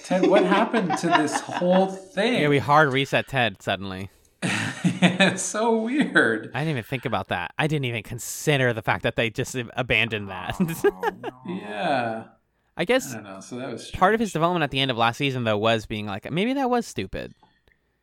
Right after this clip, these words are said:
Speaker 1: Yeah, like, "Maybe I'm ready to get out there again," or something like that. 'Cause
Speaker 2: Immediately,
Speaker 1: his,
Speaker 2: episode
Speaker 1: his
Speaker 2: one.
Speaker 1: wife, like, left him and his daughter.
Speaker 3: Yeah, he
Speaker 1: Yeah.
Speaker 3: was talking about his, oh, that's why he blurted, that's why he love blurted, is because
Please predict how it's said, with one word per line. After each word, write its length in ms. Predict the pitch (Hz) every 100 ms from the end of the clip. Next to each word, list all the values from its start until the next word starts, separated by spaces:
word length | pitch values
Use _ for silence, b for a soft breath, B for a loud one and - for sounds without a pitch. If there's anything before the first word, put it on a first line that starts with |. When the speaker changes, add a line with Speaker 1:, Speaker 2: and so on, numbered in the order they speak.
| _
Speaker 1:
Yeah, 200 | 143 127
like, 180 | 110 113
"Maybe 220 | 127 120
I'm 200 | 113 113
ready 200 | 110 107
to 60 | 110
get 160 | 113
out 240 | 104 104 -
there 180 | 104 107
again," 320 | 110 110 113
or 80 | 120
something 240 | - 110
like 40 | 107
that. 60 | 123
'Cause 40 | 123
Speaker 2:
Immediately, 400 | 135 131 110 110
Speaker 1:
his, 80 | 117
Speaker 2:
episode 340 | 123 131 143
Speaker 1:
his 100 | 117
Speaker 2:
one. 280 | 113 107 92
Speaker 1:
wife, 180 | 101 110
like, 240 | 104 -
left 320 | 107 95 -
him 180 | 98 104 104 104 104 92 - _
and 120 | -
his 160 | - -
daughter. 540 | - 104 - - - _
Speaker 3:
Yeah, 240 | 113 107 101
he 100 | 98
Speaker 1:
Yeah. 80 | 101
Speaker 3:
was 180 | - -
talking 240 | 50 50 87 - 87 _
about 240 | 50 - _ _
his, 340 | 98 95 - -
oh, 200 | 139 135 147
that's 240 | 139 139
why 140 | 127 117
he 140 | 113
blurted, 640 | 98 107 101 104 98 92 92
that's 220 | 98 95
why 100 | 104
he 120 | 101
love 340 | 92 92 95 -
blurted, 420 | 80 90 85 80
is 120 | 78
because 500 | 156 - - 92 -